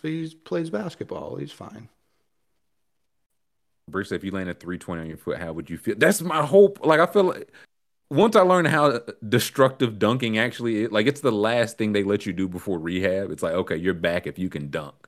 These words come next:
Speaker 2: And I cannot, Sam Cassell, or somebody, maybe not Sam Cassell, but, uh, it was a guard in the nineties was like, "I quit dunking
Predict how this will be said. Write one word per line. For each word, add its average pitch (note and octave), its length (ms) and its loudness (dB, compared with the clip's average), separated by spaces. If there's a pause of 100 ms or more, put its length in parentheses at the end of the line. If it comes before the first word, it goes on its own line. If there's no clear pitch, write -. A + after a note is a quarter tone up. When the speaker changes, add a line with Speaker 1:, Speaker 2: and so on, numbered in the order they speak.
(680)
Speaker 2:
And E2+ 580 -4
I - 120 -8
cannot, C3 480 -6 (840)
Sam A3 380 4
Cassell, C#3 340 0
or B2+ 80 4
somebody, D3+ 640 4 (640)
maybe C#3+ 200 -4
not D2 120 -6
Sam D2+ 220 -10
Cassell, F#2 260 0
but, G#2+ 160 2
uh, A#2+ 140 6
it - 40 0
was C3 140 6
a G#2+ 60 6
guard D#3+ 380 6
in C#3 100 2
the A#2 60 0
nineties G#2+ 440 0
was E2+ 120 -8
like, E2+ 280 -2 (600)
"I B2 120 2
quit C3 280 2
dunking G#2 320 0